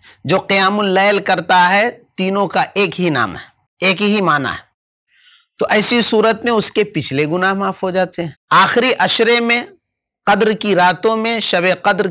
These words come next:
की तलाश में, रातों में जो क़याम करता है, उसके लिए फजीलत है। तो फिर ऐसी सूरत में फ़र्ज नमाजों की क्या अहमियत और फजीलत है?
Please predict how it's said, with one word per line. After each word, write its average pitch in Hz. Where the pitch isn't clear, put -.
की 175
तलाश 175
में, 214
रातों 165
में 202
जो 202
क़याम 185
करता 160
है, 127
उसके 117
लिए 139
फजीलत 147
है। -
तो 113
फिर 127
ऐसी 143
सूरत 127
में 131
फ़र्ज 196
नमाजों 139
की 113
क्या 160
अहमियत 107
और 123
फजीलत 80
है? -